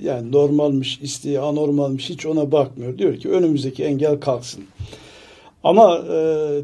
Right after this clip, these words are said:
tekrar söyleyeyim. <clears throat> Bu sistem yıllardır yurt dışında uygulanan bir sistem.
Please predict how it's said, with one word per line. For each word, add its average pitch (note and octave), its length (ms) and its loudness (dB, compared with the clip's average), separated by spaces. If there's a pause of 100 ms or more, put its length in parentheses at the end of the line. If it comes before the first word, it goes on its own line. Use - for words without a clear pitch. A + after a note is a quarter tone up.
tekrar G3 420 2
söyleyeyim. G2 520 -10 (140)
<clears throat> - 1120 -10
Bu E3+ 100 -4
sistem E3+ 520 -2 (1500)
yıllardır C#3+ 640 4
yurt D#3 280 0
dışında D3 300 -2
uygulanan A#2 600 -6
bir B2 60 -8
sistem. - 460 -10